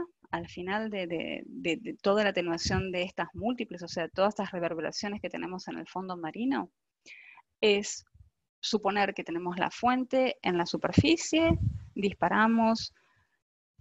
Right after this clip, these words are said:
el, la, la información, la energía que enviamos se refleja en un, ah, en una capa sedimentaria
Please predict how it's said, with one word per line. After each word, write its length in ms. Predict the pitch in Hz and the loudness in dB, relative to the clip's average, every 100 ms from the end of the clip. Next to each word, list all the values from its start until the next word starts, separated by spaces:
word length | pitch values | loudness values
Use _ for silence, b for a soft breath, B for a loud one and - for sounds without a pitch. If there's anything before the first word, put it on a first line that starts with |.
| - | 0
el, 400 | 190 175 165 139 | 0 2 2 2
la, 100 | 156 | 2
la 120 | 165 | 0
información, 500 | 170 175 160 165 202 | -4 -6 -6 -4 -4
la 80 | 196 | -2
energía 400 | - - 208 208 | -4 -2 -2 0
que 80 | 185 | -4
enviamos 720 | 175 190 220 226 226 220 220 | -6 0 2 2 2 2 2
se 120 | 185 | 2
refleja 760 | 165 156 208 214 226 220 214 - | 0 -2 -2 0 -2 -4 -4 -4
en 260 | 190 190 | -4 -6
un, 460 | 190 190 185 180 175 | -6 -6 -8 -8 -10
ah, 440 | - 165 160 156 170 - - | -8 -8 -8 -10 -14 -18 -12
en 160 | 175 165 | -8 -6
una 120 | 165 | -4
capa 220 | 180 190 | -6 -6
sedimentaria 880 | - 170 160 165 208 240 269 294 | -8 -6 -6 0 4 4 2 -2